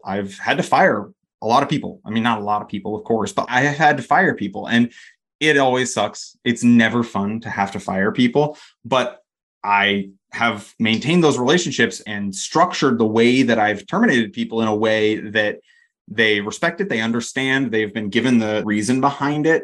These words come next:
And I have had a few people come back to me and say, you know, "Thank you for handling that in a mature way. It was absolutely the right decision." And I'm glad that that's how we ended the relationship there, but we can continue being either friends or colleagues, or,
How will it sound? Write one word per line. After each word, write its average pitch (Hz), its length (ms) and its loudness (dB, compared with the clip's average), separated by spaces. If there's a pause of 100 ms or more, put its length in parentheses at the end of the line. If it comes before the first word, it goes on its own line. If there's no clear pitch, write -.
(120)
And 104 560 0 (120)
I 104 440 2
have 104 100 -10
had 117 300 -4 (260)
a 90 60 -20
few 110 140 -2
people 113 180 -2
come 120 120 0
back 117 200 2
to 127 60 -4
me 131 140 0
and 110 100 2
say, 110 300 0 (260)
you 107 80 -4
know, 98 80 -10
"Thank 117 240 0
you 127 60 0
for 120 120 -2
handling 123 440 2
that 123 200 0
in - 60 -10
a 117 120 -12
mature 127 400 -2
way. 123 220 2
It 117 40 0
was 110 160 -6 (140)
absolutely 110 540 -2
the 113 120 0
right 107 180 0
decision." 117 540 0
And 107 100 -2
I'm 104 140 -6 (260)
glad 98 400 0
that 101 140 -6
that's 110 140 -6
how 113 80 0
we 110 100 2
ended 107 220 -2
the 107 80 -4
relationship 107 560 -4
there, 110 360 4
but 117 160 2
we 107 100 -2
can 104 140 -8
continue 107 400 -2
being 104 420 0 (380)
either 98 160 -6
friends 147 400 0
or 98 60 -2
colleagues, 123 580 2
or, 98 400 -4